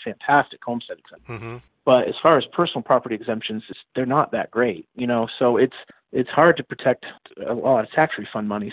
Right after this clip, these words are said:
Speaker 1: So
Speaker 2: Mm-hmm.
Speaker 1: a lot of times the best thing they can do is use it to pay their bankruptcy lawyer, really,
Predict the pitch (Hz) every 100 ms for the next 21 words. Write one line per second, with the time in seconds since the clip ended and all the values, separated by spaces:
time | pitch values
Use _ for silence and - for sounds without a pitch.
0 | - 120 110 - 113 117 120 127 143 160
1 | 151 117 - 117 127 - 127 110 - 156
2 | 170 117 110 110 - - _ - 117 127
3 | 131 120 - 123 113 110 135 - - -
4 | - 69 - - 127 135 82 80